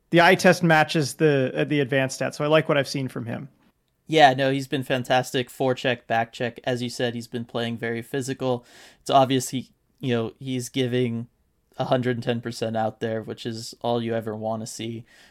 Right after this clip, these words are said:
Speaker 2: from, you know, any player. Um, you know, going back to our, our squirt coaching days, right? Like, that's,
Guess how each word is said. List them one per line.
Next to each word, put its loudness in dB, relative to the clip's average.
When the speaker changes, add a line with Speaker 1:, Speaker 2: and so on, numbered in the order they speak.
Speaker 2:
from, -6
you -4
know, -2
any -2
player. -2
Um, -2
you -8
know, -8
going -4
back 0
to -4
our, -2
our -2
squirt -4
coaching -4
days, -4
right? -4
Like, -6
that's, -8